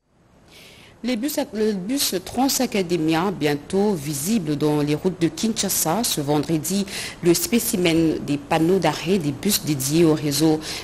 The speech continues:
des lignes de trajet a été présenté au public par le ministre intérimaire des Transports, Marc Ekila. Ces arrêts auront comme particularité rendre hommage aux différentes personnalités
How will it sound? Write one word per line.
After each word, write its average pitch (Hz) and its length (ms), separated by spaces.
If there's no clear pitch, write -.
des 143 180
lignes 170 380
de 151 100
trajet 170 460
a 185 80
été 147 200
présenté 180 540
au 240 80
public 214 580
par 156 200
le 147 80
ministre 151 400
intérimaire 156 500
des 143 80
Transports, 156 680
Marc 160 480
Ekila. 170 500
Ces 147 240
arrêts 147 480
auront 143 320
comme 170 400
particularité 165 1040
rendre 190 480
hommage 202 360
aux 170 80
différentes 175 500
personnalités 175 720